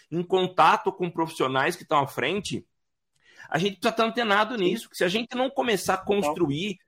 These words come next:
Speaker 1: a montar o alicerce agora, esses caras vão tá fora no futuro. E o, o, o, o meu filho hoje vai, "Pô, eu vou consumir de quem já tá nesse meu ambiente. Eu não vou me adaptar a coisas do
Speaker 2: Exatamente.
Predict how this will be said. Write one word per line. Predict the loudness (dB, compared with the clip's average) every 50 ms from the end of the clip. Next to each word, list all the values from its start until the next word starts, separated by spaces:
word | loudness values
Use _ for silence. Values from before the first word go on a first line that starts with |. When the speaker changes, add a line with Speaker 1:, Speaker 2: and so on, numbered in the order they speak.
| _ _ _
Speaker 1:
a | 0 2
montar | 4 4 2 4 4 4 4
o | 4
alicerce | 2 0 -2 -4 0 0 0 2 2 0
agora, | -2 -2 0 0 2 2 4 2 2 0 -4 _ _ _
esses | -10 -8 -8 -8 -10 -4
caras | -2 0 0 0 0
vão | -2 -4 0
tá | 2 2 2 2
fora | 0 -12 -4 2 4 4 6 6 4 4 2
no | 0 -2
futuro. | 0 0 -2 -4 -2 -4 -2 0 0 0 0 -2 -2 -4 _ _ _ _ _
E | -4 -4
o, | -4 -4 -4 _
o, | -2 -2 0 4 2 2 4 4 2 2
o, |
o |
meu | 2 4 4 4 4
filho | 2 -2 -6 -6 -4 -2 2 4 4
hoje | 6 8 6 6 4 2 -2 0
vai, | 0 0 -2 -2
"Pô, | -2 -4 -4 -4 -6 _ _ _
eu | -8
vou | -6 -6 -6
consumir | -2 0 0 0 0 -4 -6 -6 -6 -6
de | -6 -8
quem | -10 -6 -6 -4
já | -2 -2 -4 -4
tá | _ 4 4 4
nesse | 4 2 -2 -2 -2
meu | 0 0 -2
ambiente. | -2 -2 -2 -2 -2 -2 -4 -6 -10 -14 _ _ _ _
Eu | -6 0
não | 0 4
vou | 6 6 4
me | 4 2
adaptar | 2 2 2 2 0 -4 _ 4 4
a | 4
coisas | 4 4 2 4 4 2 -2 -2 -2
do | -2
Speaker 2:
Exatamente. | 2